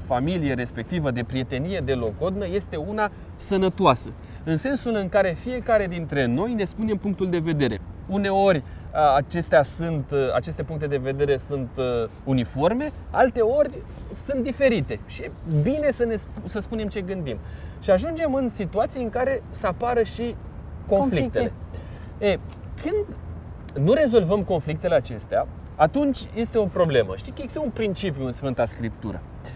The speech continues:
Speaker 1: legat de conflicte, care zice să nu apună
Speaker 2: Soarele peste mânia
Speaker 1: soarele
Speaker 2: voastră.
Speaker 1: peste mânia voastră. Cu alte cuvinte,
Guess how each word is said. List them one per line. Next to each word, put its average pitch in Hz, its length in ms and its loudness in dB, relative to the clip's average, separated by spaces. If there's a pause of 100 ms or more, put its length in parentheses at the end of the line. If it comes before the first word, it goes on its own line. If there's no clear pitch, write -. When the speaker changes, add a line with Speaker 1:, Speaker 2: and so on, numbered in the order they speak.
(240)
Speaker 1:
legat 135 320 6
de 131 80 6
conflicte, 113 600 -2 (340)
care 135 220 6
zice 160 340 -2
să 190 160 -2
nu 185 160 0
apună 151 340 0 (1000)
Speaker 2:
Soarele 269 480 2
peste 285 220 -6
mânia 269 200 0
Speaker 1:
soarele 208 260 8
Speaker 2:
voastră. 240 240 4
Speaker 1:
peste 214 200 0
mânia 202 320 2
voastră. 156 540 6
Cu 170 60 4
alte - 280 2
cuvinte, 226 480 2